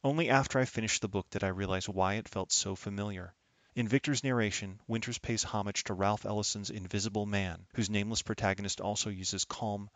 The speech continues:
measured detachment to mask the anguish that roils within him. The scariest thing about Underground Airlines isn't how different Winters' imagined world is from our own, but how similar. Winters is as white as I am, so maybe he's not the best qualified person to write about these matters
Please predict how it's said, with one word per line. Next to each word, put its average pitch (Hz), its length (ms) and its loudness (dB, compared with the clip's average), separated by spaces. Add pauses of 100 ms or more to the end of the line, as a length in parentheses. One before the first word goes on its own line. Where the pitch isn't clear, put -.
(140)
measured 95 380 0
detachment - 640 -4
to 101 80 -8
mask 95 300 0
the 104 140 -8
anguish 101 440 -4
that - 160 -10
roils 90 420 -2
within 90 240 -6
him. 95 240 -14 (480)
The 113 80 2
scariest 143 480 6
thing 127 160 0
about 107 220 4
Underground 107 560 2
Airlines 101 480 0
isn't 113 260 -4
how 101 160 -6 (120)
different 110 360 0
Winters' 101 480 -2
imagined 92 460 -2
world 95 360 -2
is 90 140 -4
from 90 200 -6
our 87 180 0
own, 90 260 -4 (460)
but 98 80 2
how 92 140 2
similar. 87 520 -2 (920)
Winters 139 360 2
is 139 160 2
as 113 120 0
white 110 320 4
as 104 140 0
I 98 200 4
am, 85 260 -6
so 98 260 0
maybe 101 240 -2
he's 101 160 -6
not 104 200 0
the 104 60 -4
best 104 220 0
qualified 104 480 0
person - 300 -6
to 95 60 -6
write 107 200 2
about 95 180 2
these 92 200 -12
matters 87 340 -2